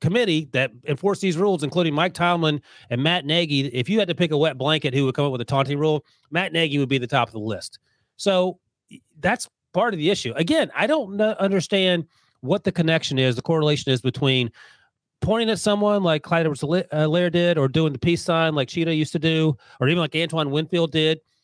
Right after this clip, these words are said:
uh, as retribution, how that escalates into people stabbing each other on the field, or like, uh, the last Boy Scout, someone getting shot during the middle of a game.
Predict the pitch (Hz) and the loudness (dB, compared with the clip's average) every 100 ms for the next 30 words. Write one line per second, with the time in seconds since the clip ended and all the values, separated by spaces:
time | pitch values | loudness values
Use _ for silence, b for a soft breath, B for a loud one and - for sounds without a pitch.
0 | _ - 156 139 131 127 117 151 - 131 | _ -8 0 0 0 -2 0 -2 -2 0
1 | 151 180 170 - 143 151 175 147 156 - | 0 0 -2 0 0 0 0 -2 -4 -4
2 | 151 143 - 135 135 131 127 113 _ _ | -2 -2 -4 -4 0 2 2 -2 _ _
3 | _ - 151 156 143 131 - - 143 139 | _ -2 -2 0 0 -2 -6 -6 -2 0
4 | 139 139 147 139 139 131 120 - 139 135 | 0 -2 0 0 2 0 -2 0 2 4
5 | 131 131 131 131 127 123 131 123 127 135 | 4 2 0 2 0 0 0 0 0 0
6 | 143 - 143 143 - 143 147 139 135 135 | 0 0 0 0 0 -2 -2 -2 0 -2
7 | 117 - 135 139 131 135 127 135 131 123 | -2 0 0 0 -2 -2 0 0 -2 -2
8 | 127 127 131 127 | 0 2 2 -2